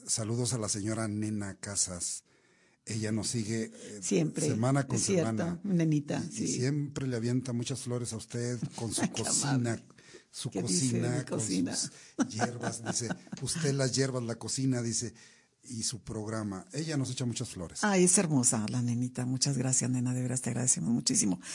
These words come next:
Speaker 2: Y es que la cocina también se, se ocupa mucha hierba. De hecho, si no tuviéramos hierbas, la comida no sabría.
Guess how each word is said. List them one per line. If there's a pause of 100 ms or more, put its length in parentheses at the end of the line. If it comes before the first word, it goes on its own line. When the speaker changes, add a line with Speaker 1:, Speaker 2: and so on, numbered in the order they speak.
(240)
Speaker 2:
Y
es
que
la
cocina
también
se,
se
ocupa
mucha
hierba. (320)
De
hecho,
si
no
tuviéramos
hierbas,
la
comida
no
sabría.